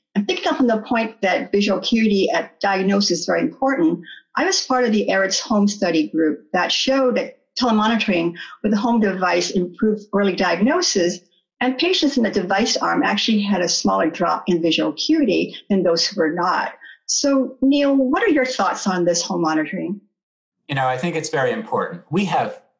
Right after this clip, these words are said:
Speaker 2: excellent treatments right now to get excellent outcomes, but they require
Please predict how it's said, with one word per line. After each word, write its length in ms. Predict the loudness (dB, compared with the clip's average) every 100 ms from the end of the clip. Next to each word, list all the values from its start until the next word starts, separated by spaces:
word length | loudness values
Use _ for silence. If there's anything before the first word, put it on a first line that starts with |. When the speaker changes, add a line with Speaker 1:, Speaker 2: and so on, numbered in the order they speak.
| _
Speaker 2:
excellent 680 | -4 -2 -2 -2 -2 -4 -10
treatments 760 | -4 -4 -4 -6 -6 -8 -8 -4
right 200 | -4 -2
now 460 | -4 -2 -4 -6 -10
to 100 | -6
get 260 | -4 -4 -4 -4
excellent 400 | -4 -2 -4 -2
outcomes, 800 | -2 -4 -8 -12 -8 -10 -10 _ _ _ _ _ _ -14 -4
but 480 | -2 -2 -4 -14 _ _ _ _ -6
they 120 | -2
require 800 | -2 -4 -2 0 0 0 -4 -8